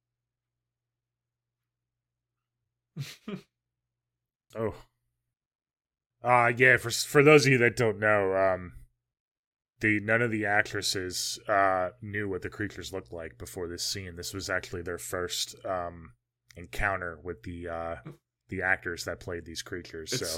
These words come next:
Speaker 1: such a smart, uh, direct-,
Speaker 2: you, you
Speaker 1: uh,
Speaker 2: kinda get, like, a semi-authentic reaction,
Speaker 1: Yes,
Speaker 2: which is
Speaker 1: yes.
Speaker 2: pretty cool.
Speaker 1: Take our chance. Oh, yeah, you're screwed, guys.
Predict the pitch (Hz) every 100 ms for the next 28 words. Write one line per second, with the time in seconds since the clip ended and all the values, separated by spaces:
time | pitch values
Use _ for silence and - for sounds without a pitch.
0 | 123 131 120 131 117 113 117 104 104 110
1 | 104 101 98 - 101 107 98 113 107 107
2 | 98 98 98 98 - - 98 95 92 87
3 | 95 - 92 - 85 - - 98 90 90
4 | 95 92 87 87 - - - 92 - -
5 | 90 85 90 90 - _ _ _ _ _
6 | _ _ _ _ _ _ _ _ _ _
7 | _ _ _ - - 151 - 180 175 -
8 | 131 - - _ _ _ _ _ _ _
9 | _ _ _ _ _ _ _ _ _ _
10 | _ _ _ _ _ _ _ - 104 92
11 | 87 120 - - 95 90 90 95